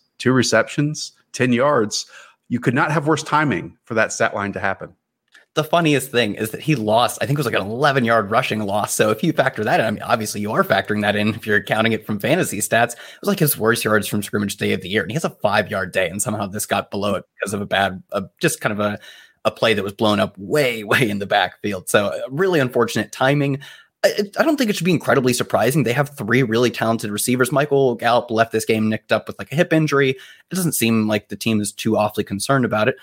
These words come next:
Speaker 2: But yeah, you have three really talented receivers. Tony Pollard, incredibly talented receiver out of the backfield, and your quarterback isn't that good. I think these lows are just part of the sort of random nature that's gonna come with him competing with, you know, arguably the best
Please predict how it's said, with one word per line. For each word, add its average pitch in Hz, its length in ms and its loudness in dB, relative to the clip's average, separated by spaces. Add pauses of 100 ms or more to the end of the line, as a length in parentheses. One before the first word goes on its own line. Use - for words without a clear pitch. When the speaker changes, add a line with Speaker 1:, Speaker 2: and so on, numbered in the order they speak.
(200)
Speaker 2:
But 247 100 -2
yeah, 202 60 4
you 110 100 -2
have 143 160 0
three 123 220 2
really 131 260 2
talented 120 340 0
receivers. 113 420 0
Tony 120 300 2
Pollard, 120 360 0
incredibly 104 360 -4
talented 104 380 -4
receiver 104 340 0
out 101 140 2
of 92 40 -6
the 95 60 -12
backfield, 123 580 -2 (240)
and 165 80 0
your 170 100 2
quarterback 139 520 2 (180)
isn't 143 200 2
that 131 180 0
good. 117 140 2
I 95 60 -4
think - 260 0
these 120 240 0
lows 113 420 2 (320)
are 110 120 2
just 107 300 -2
part 113 320 0
of 104 320 0
the 110 200 0
sort 104 240 2
of 104 100 -4
random 113 320 2
nature 117 240 0
that's 101 200 -10
gonna 107 180 -2
come 107 240 2
with 104 100 -6
him 110 240 -2
competing 110 640 0 (300)
with, 110 200 0 (320)
you 104 140 0
know, 95 220 -2 (360)
arguably 110 360 2
the 110 80 -2
best 110 260 0